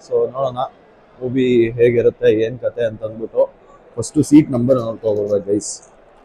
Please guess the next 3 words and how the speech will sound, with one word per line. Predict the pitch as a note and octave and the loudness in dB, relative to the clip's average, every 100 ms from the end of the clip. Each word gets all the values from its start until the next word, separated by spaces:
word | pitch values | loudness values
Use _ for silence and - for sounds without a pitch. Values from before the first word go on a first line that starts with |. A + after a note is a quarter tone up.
| - _ _ _ _ _ _ _ _ _ _ _ - | -20 _ _ _ _ _ _ _ _ _ _ _ -16
ಸೀಟ್ | - D#3 E3 - C3 | 2 8 8 6 -4
ನಂಬರ್ | B2+ C3+ C3 | 0 6 6
ಎಷ್ಟಪ್ಪ? | A#2 - A2+ A2 | 6 2 -2 2